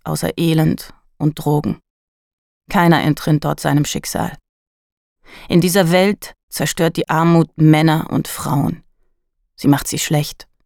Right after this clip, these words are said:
Wegen des großen Elends träumen die Menschen nicht einmal mehr. Mein Onkel, der Bruder meiner Mutter, war ein sanfter, gut aussehender Mann, aber drogensüchtig. Mit seinen zweiundzwanzig Jahren war er noch ein Träumer.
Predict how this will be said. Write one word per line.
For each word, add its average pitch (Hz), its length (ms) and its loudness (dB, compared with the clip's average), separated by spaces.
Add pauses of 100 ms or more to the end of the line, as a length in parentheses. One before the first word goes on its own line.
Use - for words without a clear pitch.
(960)
Wegen 180 220 4
des 180 160 0
großen 185 480 2
Elends 185 500 2
träumen 165 320 4
die 160 80 4
Menschen 156 340 2
nicht 156 200 -2
einmal 151 260 2
mehr. 151 320 -2 (920)
Mein 160 260 2
Onkel, 202 460 0 (300)
der 143 100 -2
Bruder 175 320 4
meiner 151 220 4
Mutter, 160 360 0 (560)
war 160 140 0
ein 170 160 4
sanfter, 185 580 0
gut 185 340 -2
aussehender 165 520 2
Mann, 160 380 2 (540)
aber 143 200 -6
drogensüchtig. 165 960 2 (800)
Mit 175 140 -6
seinen 185 220 4
zweiundzwanzig 202 720 0
Jahren 185 360 2
war 170 140 2
er 185 80 2
noch 180 160 0
ein 175 160 0
Träumer. 175 600 0